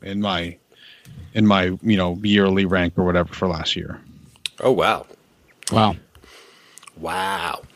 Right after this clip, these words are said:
Speaker 2: Okay.
Speaker 1: <laughs>
Speaker 2: Well, thank you so much, Ariel, for being on. Geek one oh one podcast is Ariel's show, and they talk about a lot of geek and nerd culture related things that are
Speaker 1: Absolutely.
Speaker 2: very enjoyable.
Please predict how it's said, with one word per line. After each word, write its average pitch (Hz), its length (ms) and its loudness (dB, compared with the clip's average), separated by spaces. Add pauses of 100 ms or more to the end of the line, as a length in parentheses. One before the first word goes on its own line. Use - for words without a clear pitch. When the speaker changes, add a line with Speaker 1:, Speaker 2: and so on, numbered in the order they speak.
(160)
Speaker 2:
Okay. 196 360 2 (240)
Speaker 1:
<laughs> - 240 -4
Speaker 2:
Well, 131 180 0
thank 175 260 -2
you 160 60 -2
so 160 180 2
much, 143 520 0
Ariel, 135 380 2
for 123 120 -8
being 117 220 2
on. 113 340 2
Geek 117 300 -2
one 120 140 2
oh 113 60 2
one 110 220 2
podcast 104 640 -2
is 92 180 -10
Ariel's 104 640 -2 (440)
show, 131 720 0
and 104 220 -4
they 104 100 2
talk 104 300 0
about 98 440 -2
a 107 60 -6
lot 98 260 2
of 90 120 -8
geek 98 400 0 (160)
and 87 380 -4 (100)
nerd 98 260 0
culture 95 380 -2
related 85 380 -2
things 87 440 0 (120)
that 90 360 -4 (240)
are 107 100 -8
Speaker 1:
Absolutely. 87 280 0
Speaker 2:
very 104 300 2
enjoyable. 95 640 0